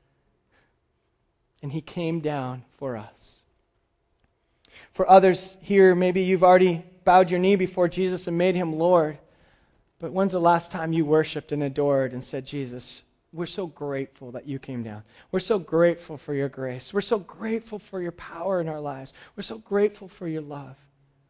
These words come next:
We want to adore you and worship you today." So I'm gonna invite the worship team to make their way back up, and we're gonna respond with a couple of songs. And as we respond, I just wanna invite you this morning,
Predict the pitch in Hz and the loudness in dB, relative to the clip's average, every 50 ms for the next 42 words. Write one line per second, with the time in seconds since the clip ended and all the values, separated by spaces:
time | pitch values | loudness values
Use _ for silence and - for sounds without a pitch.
0 | _ _ _ _ _ _ _ _ _ _ _ _ _ _ _ _ _ _ _ _ | _ _ _ _ _ _ _ _ _ _ _ _ _ _ _ _ _ _ _ _
1 | _ _ _ _ _ _ _ _ _ _ _ _ _ _ _ _ _ 147 160 175 | _ _ _ _ _ _ _ _ _ _ _ _ _ _ _ _ _ -8 -6 -4
2 | 175 165 160 - - 135 147 123 - - 151 143 143 135 117 104 107 107 _ _ | -2 -2 -4 -4 -8 -12 -14 -12 -10 -10 -8 -6 -6 -8 -8 -12 -16 -20 _ _
3 | _ _ _ _ _ _ _ - 135 135 123 120 120 113 - - - _ - _ | _ _ _ _ _ _ _ -12 -12 -10 -10 -10 -10 -12 -14 -16 -18 _ -20 _
4 | 117 _ _ _ _ _ _ _ _ _ _ 143 123 113 90 - _ _ _ _ | _ _ _ _ _ _ _ _ _ _ _ -14 -14 -14 -14 -16 _ _ _ _
5 | _ _ _ _ _ _ _ _ _ _ _ _ _ _ _ _ _ _ - - | _ _ _ _ _ _ _ _ _ _ _ _ _ _ _ _ _ _ -6 0
6 | 190 202 202 190 202 196 185 190 180 165 170 180 175 - 175 - - 190 175 165 | 2 2 4 6 6 6 6 4 0 0 0 -2 -2 -4 -12 -12 -10 -8 -6 -6
7 | 160 165 160 151 151 - 170 151 143 143 139 139 143 135 131 - 151 143 135 127 | -4 -4 -4 -6 -6 -6 -6 -4 -4 -4 -4 -4 -6 -12 -12 -12 -10 -8 -8 -10
8 | - _ 143 135 143 156 156 165 160 151 151 151 147 - - - 160 156 151 151 | -10 _ -10 -6 -4 -4 -2 -2 -2 -2 -2 -4 -6 -6 -6 -4 -4 -4 -4 -6
9 | 147 - 147 - 170 - 156 147 - - - 165 143 131 127 131 139 - - - | -10 -12 -12 -12 -12 -10 -10 -12 -12 -6 -6 -4 -4 -4 -6 -10 -14 -16 -20 -20
10 | - _ _ _ _ _ _ _ _ _ _ _ _ _ _ _ _ - 214 226 | -20 _ _ _ _ _ _ _ _ _ _ _ _ _ _ _ _ 0 2 8
11 | 226 233 247 262 208 254 277 269 240 226 233 202 - - - - 240 233 233 226 | 10 10 10 10 8 6 4 4 4 4 2 0 0 -4 2 6 8 10 10 10
12 | 220 220 220 190 226 214 - 254 254 247 233 214 190 160 170 196 196 196 196 202 | 10 8 6 4 2 -2 2 4 6 6 6 6 4 6 8 8 8 8 4 -2
13 | 202 180 190 180 - - - 185 180 175 175 175 160 165 | -2 0 0 -2 -4 -6 -4 0 2 2 2 2 -2 -4